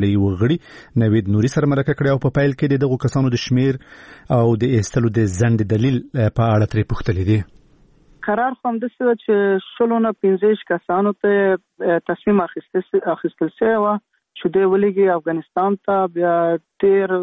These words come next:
Speaker 2: هلو ځلو په خاطر چې، اه، مونږ او دوی سره خبره وکړه، ډېر تظاهرات هم وکړه. دوی نه مونږ د دې شمیر ډېر، اه،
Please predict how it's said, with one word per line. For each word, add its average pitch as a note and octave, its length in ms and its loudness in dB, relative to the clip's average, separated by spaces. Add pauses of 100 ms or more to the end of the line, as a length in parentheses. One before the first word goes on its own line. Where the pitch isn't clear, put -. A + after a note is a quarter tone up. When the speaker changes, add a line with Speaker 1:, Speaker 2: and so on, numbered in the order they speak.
(200)
Speaker 2:
هلو F3+ 200 -2
ځلو G3 300 -2
په - 200 -12
خاطر F3 300 -2
چې، - 200 -2
اه، E3+ 840 0
مونږ F3+ 340 2
او E3+ 120 0
دوی F#3 280 0
سره F3+ 180 -2 (100)
خبره F3+ 360 -2
وکړه، F#3+ 340 -2
ډېر F3+ 220 0 (100)
تظاهرات D#3+ 520 -2
هم G3 120 0
وکړه. F#3+ 260 -2 (180)
دوی G3 100 4
نه G3 140 2
مونږ G3 200 4 (540)
د F3+ 80 0
دې G3+ 220 0 (100)
شمیر G#3 260 0
ډېر، G#3+ 320 0
اه، F#3+ 260 0